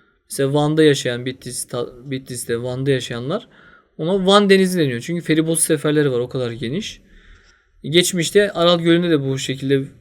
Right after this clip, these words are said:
ekonomik faaliyetler var. Fakat göl sularının azalması, havzanın daralması ile beraber gemi ulaşımı ve balıkçılık da ne oluyor?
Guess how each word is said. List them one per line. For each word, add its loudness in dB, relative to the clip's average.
ekonomik -4
faaliyetler -4
var. -2
Fakat 2
göl 6
sularının 0
azalması, 2
havzanın -2
daralması 0
ile 0
beraber 0
gemi 4
ulaşımı 2
ve -6
balıkçılık 0
da -2
ne -2
oluyor? 2